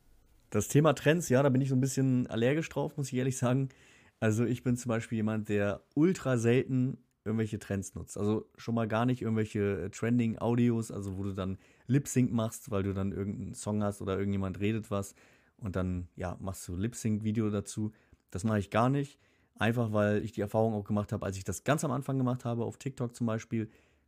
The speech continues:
die Sounds können irgendwann gesperrt werden von der Plattform, dann habe ich plötzlich gar nichts mehr davon, weil dann ist mein Video stumm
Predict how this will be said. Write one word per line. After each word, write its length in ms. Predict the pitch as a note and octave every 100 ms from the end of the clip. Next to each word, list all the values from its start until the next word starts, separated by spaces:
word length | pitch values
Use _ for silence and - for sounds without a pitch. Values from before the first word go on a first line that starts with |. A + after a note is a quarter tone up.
| -
die 80 | G2+
Sounds 500 | - G#2 A2+ A2+ - _
können 220 | - A2
irgendwann 500 | G2+ G#2 G2+ G2 G2
gesperrt 380 | G#2 F2+ C3 D3
werden 200 | D3 C#3
von 100 | C3
der 80 | B2
Plattform, 580 | B2+ B2 - A#2 A2+ -
dann 180 | F#2+ F2
habe 140 | F2+
ich 120 | -
plötzlich 360 | G2 F2+ G2+ -
gar 160 | E2+
nichts 220 | F2 F2 F#2+
mehr 80 |
davon, 300 | F#2+ - F#2+
weil 120 | F2+ F#2+
dann 140 | G2
ist 100 | -
mein 140 | G2+
Video 200 | F2+ F2+
stumm 360 | F#2 - C#3